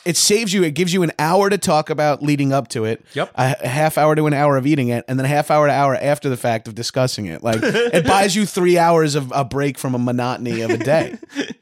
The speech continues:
Speaker 2: It was, uh, I mean, that, those are fun times. You don't, what you don't, what's sad is dinner at your,
Speaker 1: Right.
Speaker 2: at, at, in the
Speaker 1: Dinner
Speaker 2: room.
Speaker 1: at work is brutal because <laughs> you shouldn't
Speaker 2: You
Speaker 1: be
Speaker 2: can't.
Speaker 1: there for that. That's like a family thing.
Speaker 2: And some people, when, when the show starts messing with your lunch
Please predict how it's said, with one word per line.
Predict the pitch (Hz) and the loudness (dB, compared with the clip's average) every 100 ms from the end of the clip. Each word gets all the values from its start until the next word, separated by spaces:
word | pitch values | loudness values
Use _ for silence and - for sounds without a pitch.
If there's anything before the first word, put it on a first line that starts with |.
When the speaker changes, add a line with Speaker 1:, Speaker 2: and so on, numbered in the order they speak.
| - - - | -20 -20 -6
Speaker 2:
It | 240 | -2
was, | 214 - | -2 -4
uh, | - 170 - - | -6 -8 -6 -4
I | 185 | -2
mean, | 175 160 _ | -4 -6 _
that, | - 208 - _ _ _ | -2 -2 -4 _ _ _
those | 185 175 | -6 -4
are | 156 | -6
fun | - 131 117 | -4 -4 -4
times. | 117 107 101 - - - | -8 -8 -10 -12 -14 -4
You | 165 | -2
don't, | 247 - - | -2 -4 -6
what | 143 147 | -4 -4
you | 139 | -2
don't, | 233 302 - | -2 -4 -6
what's | 127 - | -6 -2
sad | - 233 220 90 - - _ _ _ _ _ _ | 0 0 0 -4 -8 -20 _ _ _ _ _ _
is | 131 131 95 | -2 -2 -2
dinner | 98 131 95 - _ - | -4 -4 -4 -10 _ -14
at | 104 | -4
your, | 139 | 0
Speaker 1:
Right. | 117 90 - | 0 -2 -4
Speaker 2:
at, | 113 101 | -4 -4
at, | 113 117 | -4 -2
in | 127 | 0
the | |
Speaker 1:
Dinner | 185 208 | 2 2
Speaker 2:
room. | 185 | 0
Speaker 1:
at | 160 | 2
work | 165 156 143 | 0 2 0
is | |
brutal | 120 117 123 95 78 | 0 2 2 2 -2
because | 95 117 123 123 - 196 - | -4 0 2 2 0 0 -2
<laughs> | 214 | 0
you | 170 | 0
shouldn't | - 185 160 | 2 0 0
Speaker 2:
You | 151 | 0
Speaker 1:
be | |
Speaker 2:
can't. | 117 | 2
Speaker 1:
there | 123 | 0
for | 117 | 0
that. | 107 90 | -2 -2
That's | 113 123 | -4 -4
like | 131 110 | -4 -6
a | |
family | - 123 110 98 92 | -6 -4 -2 -4 -6
thing. | 90 - | -8 -6
Speaker 2:
And | 214 214 139 127 120 | -2 -2 -2 -4 -6
some | - 180 196 196 | -4 -2 -2 -6
people, | - 185 - 123 113 | -8 -10 -6 -6 -4
when, | 113 123 131 | -4 -4 -4
when | 127 123 | -6 -6
the | 127 | -6
show | - 196 | -4 -4
starts | 226 - 170 - | -4 -6 -8 -6
messing | 120 135 - 151 | -4 -4 -4 -6
with | 139 - | -8 -8
your | 127 110 | -8 -4
lunch | 110 143 196 - - | -4 -4 -6 -8 -8